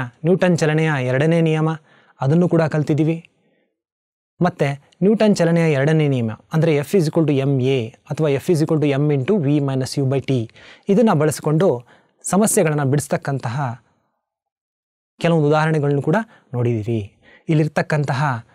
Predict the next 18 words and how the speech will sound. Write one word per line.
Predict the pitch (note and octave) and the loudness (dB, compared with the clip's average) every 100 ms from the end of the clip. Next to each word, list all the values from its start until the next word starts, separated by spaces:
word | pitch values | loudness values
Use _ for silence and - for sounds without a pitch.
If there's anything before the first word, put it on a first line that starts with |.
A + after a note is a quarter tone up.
| _ - | _ -8
ನೀವು | C#3+ C#3+ A#2+ G#2+ _ _ - | -2 -2 -2 -6 _ _ -8
ಪ್ರಶ್ನೆಗಳನ್ನ | B2+ - E3+ D#3+ D3 C3 B2 C3 | -4 -2 0 0 0 -4 -4 -2
ಬರೆದುಕೊಂಡು, | D3 - F3 G#3+ A#2+ G#2+ _ _ _ _ - | -2 0 2 2 2 -4 _ _ _ _ -20
ಹಾಗೇನೆ | - D#3 D#3 D#3 B2+ | -6 -2 0 0 -2
ಮನೆಯಲ್ಲಿ | B2 C3+ E3 E3 B2+ A#2+ _ - | -4 0 2 0 -2 -6 _ -8
ಮತ್ತಷ್ಟು | - G3 - E3 | -2 -2 -2 -2
ಉದಾಹರಣೆಗಳನ್ನ | C3 C3+ D3 D3 D3+ C#3 C3+ D3 A#2+ - - _ C#3 | -2 -2 -2 0 -2 -2 -2 -2 -4 -10 -20 _ -2
ಬರೀಲಿಕ್ಕೆ | C3+ D3+ D#3+ - | 0 2 0 -2
ಪ್ರಯತ್ನ | B2+ - D3 E3 | -6 -4 -2 -2
ಪಡಿ. | D3 E3+ G3 _ _ _ _ _ _ _ _ _ - | -2 -2 -4 _ _ _ _ _ _ _ _ _ -4
ಇಲ್ಲಿದೆ | C#3 C#3+ G#3 - - | 0 0 -2 -6 -4
ಮೊದಲ | B2 D#3 | 0 0
ಪ್ರಶ್ನೆ, | D3+ C#3 F#3 G#3 - _ - | -2 -4 -2 -4 -8 _ -8
ಸಂವೇಗ | D3+ D3+ E3 F3 | -2 2 2 2
ಎಂದರೇನು? | E3+ D#3+ D#3 D#3 F3+ G3 _ _ _ _ _ _ _ _ _ _ _ _ _ _ - | 0 0 0 0 0 -4 _ _ _ _ _ _ _ _ _ _ _ _ _ _ -4
ಎರಡನೇ | C3+ C#3 E3+ | -2 0 0
ಪ್ರಶ್ನೆ, | F3 D#3 - G3 F#3 _ _ _ - | 0 -2 -2 -4 -6 _ _ _ -6
ಚಲನೆಯ | - D3+ F#3 F3 | -2 0 2 0